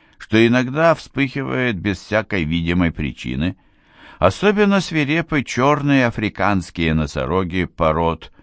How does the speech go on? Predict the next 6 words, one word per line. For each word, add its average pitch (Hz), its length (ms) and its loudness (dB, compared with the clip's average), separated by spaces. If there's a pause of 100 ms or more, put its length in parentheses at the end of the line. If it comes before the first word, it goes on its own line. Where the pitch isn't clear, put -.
(200)
Борелло 117 880 2 (480)
и 110 120 4
Кейтлоа. 92 920 -2 (720)
По 113 80 2
словам 123 500 2
Лихтенштейна, 78 1080 -2